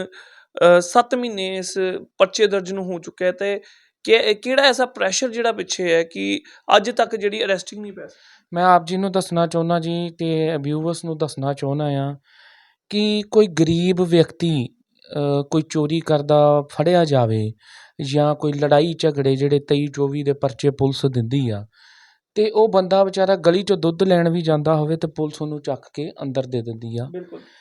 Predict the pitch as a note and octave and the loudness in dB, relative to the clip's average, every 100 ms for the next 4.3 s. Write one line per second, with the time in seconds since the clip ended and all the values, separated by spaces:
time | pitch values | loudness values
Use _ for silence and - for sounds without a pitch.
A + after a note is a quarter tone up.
0 | _ _ G#3+ G#3 A3 A3 F#3 G#3 G#3+ G3 | _ _ 0 2 2 2 0 0 0 2
1 | G3+ D#3 D#3 F3+ G3 F3 F3 F3+ F#3 E3+ | 2 0 -2 -4 -4 -2 0 -2 -2 -2
2 | D3+ D#3 - D3+ C#3+ D3 D#3 F3+ D#3 D#3 | -2 -2 -4 -8 -8 -8 -8 -8 -6 -4
3 | D#3+ E3+ F3+ F3 E3+ D3+ C3 - D#3+ C#3+ | -4 -2 -4 -4 -4 -2 -4 -4 -8 -4
4 | D3 D3 | -6 -4